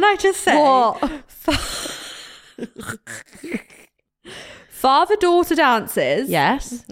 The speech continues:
Speaker 1: remind me of, like, you know when you stand on your dad's toes and you
Speaker 2: I think that's
Speaker 1: dance?
Speaker 2: fucking adorable.
Speaker 1: And that's what it reminds me of. Like,
Speaker 2: That's a good thing, isn't it? <sighs> Do you not like them?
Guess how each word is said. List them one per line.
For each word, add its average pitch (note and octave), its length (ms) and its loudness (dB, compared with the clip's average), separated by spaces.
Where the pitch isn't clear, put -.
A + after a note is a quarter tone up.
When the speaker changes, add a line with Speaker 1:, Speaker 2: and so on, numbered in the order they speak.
Speaker 1:
remind C4 800 -2
me E3+ 520 -2
of, G#3+ 180 -2
like, A3+ 140 0
you A3 80 -4
know A#3+ 180 0
when C#4+ 160 0
you C#4 120 0
stand A#3+ 320 0
on A3+ 80 0
your A#3 80 2
dad's G#3 260 0
toes F3 460 0
and G#3 80 -4
you E4 40 2
Speaker 2:
I F#4 60 4
think F#4+ 60 -4
that's B3 240 4
Speaker 1:
dance? C#4+ 100 0
Speaker 2:
fucking E4 180 -2
adorable. D#4 480 0
Speaker 1:
And D#3 420 0
that's D#4+ 240 0
what D#4+ 120 2
it C4 40 0
reminds C4+ 460 0
me A#3 120 0
of. F#3 320 -4
Like, - 380 -2
Speaker 2:
That's D4+ 180 -8
a E4 40 -4
good F4 160 -6
thing, D#3+ 180 -4
isn't D#3 160 -8
it? A#3 260 -6
<sighs> - 840 -18
Do - 80 2
you F4 60 4
not A#4 100 4
like C#5 180 2
them? F3 440 0